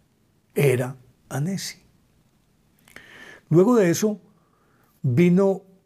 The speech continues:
eh, también una comisión japonesa que en los años sesenta, finalizando los años sesenta, decidió utilizar un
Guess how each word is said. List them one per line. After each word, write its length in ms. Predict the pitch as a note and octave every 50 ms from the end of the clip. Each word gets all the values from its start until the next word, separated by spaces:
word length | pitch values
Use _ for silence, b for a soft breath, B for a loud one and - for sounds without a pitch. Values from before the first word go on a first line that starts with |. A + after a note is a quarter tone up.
| _ _ _ _ _
eh, 440 | E3 D3 C#3 C3 C3 B2+ B2 A#2+ B2
también 440 | B2 B2+ B2 B2 B2 C#3+ D3 D#3 E3
una 220 | E3 D#3+ D#3 D3
comisión 760 | - C#3+ B2 A#2 A2 - - D3 C3+ C3+ C3+ C#3 C#3+ C#3+ C#3 - b b b b b b b b b b b b b _
japonesa 840 | - - - D3+ D3 - C#3+ B2+ A2+ A#2+ A#2 G#2 - - - - - - _ _ _ _ _ _ _ _ _ _ _ _ _ - _ _ _ B B B B B B B B B B B B B B _ _
que 520 | - - C#3 C3 B2 B2 A#2+ A#2 A2+ B2 - - - - _ _ _ _ _ _ _ _
en 140 | A3 C#3+ B2+
los 180 | A#2+ A2 -
años 400 | D3 C#3 C#3 D#3+ D3 - - - -
sesenta, 560 | - A#2 G#2 - - C#3+ B2+ B2+ A#2 B2 A#2
finalizando 580 | - - B2 G#2 G#2+ A2+ G#2+ - B2 A#2+ A#2+ A#2+
los 160 | A#2 G#2 A2
años 240 | B2 A#2+ A#2+ B2+ A2
sesenta, 480 | A#2+ A2 - B2 G#2+ G#2+ - - - _ _ _ _ _ _ _ _ _ b b b b b b b b b b b b b b b b b b b b _ _ _ _
decidió 840 | _ D3+ C#3 F#3 F3 F3+ - F3+ E3+ D3+ E3 F3 F#3+ G3 G#3+ G#3 G3 - - -
utilizar 580 | G#3+ G#3 - A3+ F#3 E3 D3+ A#2+ - F3 F3
un 160 | G#3 G3+ D3+